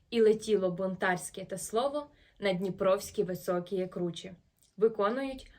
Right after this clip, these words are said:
Богдан Аліна та Козік Богдан. А в нього були очі сині, наче небо в країні бездонне, і від горя вони потемніли,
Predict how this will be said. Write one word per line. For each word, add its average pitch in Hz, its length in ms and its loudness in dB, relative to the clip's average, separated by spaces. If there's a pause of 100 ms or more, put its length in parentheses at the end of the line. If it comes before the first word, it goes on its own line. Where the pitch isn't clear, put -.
(120)
Богдан 196 500 0
Аліна 240 500 -4 (260)
та 185 140 -2
Козік 190 420 0
Богдан. 180 480 -4 (1000)
А 190 140 -4
в 180 100 -2
нього 226 480 -2 (140)
були 196 460 -4
очі 185 340 -8
сині, 180 440 -10 (800)
наче 240 260 -2
небо 214 260 0
в 175 100 -6
країні 185 400 -2
бездонне, 180 580 -6 (720)
і 208 80 -2
від 196 160 2
горя 202 300 -2
вони 196 260 -4
потемніли, 196 640 -4